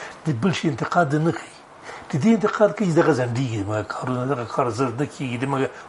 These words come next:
پروژې، آه، وروسته پاتې کېږي، دا بېرته پاتې کېږي. د دغه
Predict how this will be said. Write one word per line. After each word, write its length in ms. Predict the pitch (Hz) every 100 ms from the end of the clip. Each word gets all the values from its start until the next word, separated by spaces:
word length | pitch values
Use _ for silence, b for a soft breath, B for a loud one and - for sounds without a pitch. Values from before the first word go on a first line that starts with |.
| -
پروژې، 380 | 185 175 196 165 - B -
آه، 260 | 180 180 185
وروسته 320 | 165 165 156
پاتې 280 | - 156 156 -
کېږي، 260 | 156 139 143
دا 60 | 160
بېرته 240 | 143 -
پاتې 160 | - -
کېږي. 220 | - - - - B B B -
د 40 | 190 202
دغه 140 | 233